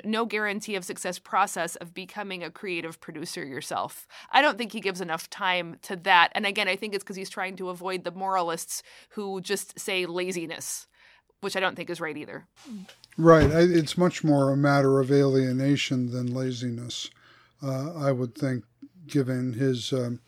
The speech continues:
Speaker 2: his, uh, roots in, in Hegel's social philosophy and, uh,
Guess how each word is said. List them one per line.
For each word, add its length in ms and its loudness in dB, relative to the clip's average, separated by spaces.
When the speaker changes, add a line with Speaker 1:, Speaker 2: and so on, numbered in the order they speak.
Speaker 2:
his, 300 0
uh, 80 2
roots 580 -4
in, 180 0
in 920 -4
Hegel's 440 2
social 500 -4
philosophy 840 -4
and, 280 -4
uh, 160 -4